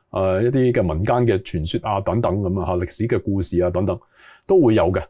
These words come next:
啊，咁所以呢，誒，喺以前近東嘅，誒，社會裏面呢，有啲咁樣嘅，誒，動態呢，文化嘅動態，cultural dynamics 呢，其實係好自然嘅。嗱，我哋喺比對研究裏面呢，希望俾到大家，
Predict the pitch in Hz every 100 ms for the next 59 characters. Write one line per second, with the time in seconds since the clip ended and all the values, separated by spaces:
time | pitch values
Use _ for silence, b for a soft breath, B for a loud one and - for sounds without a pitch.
0 | _ - 95 87 139 165 - 180 170 -
1 | b b b - 107 101 101 - 120 190
2 | 165 - 127 117 98 95 110 156 165 113
3 | 107 104 107 92 90 87 101 110 135 92
4 | 98 113 85 143 156 80 120 104 113 117
5 | 95 87 87 78 78 76 78 76 87 104
6 | 82 87 98 85 104 - _ 90 78 78
7 | 95 95 76 76 87 82 - 120 117 78
8 | 78 95 73 85 98 - 90 69 90 98
9 | 117 95 67 69 - b b b b b
10 | - 101 123 110 98 - _ - 147 113
11 | 131 107 73 90 85 87 82 101 147 98
12 | 80 78 110 117 117 78 104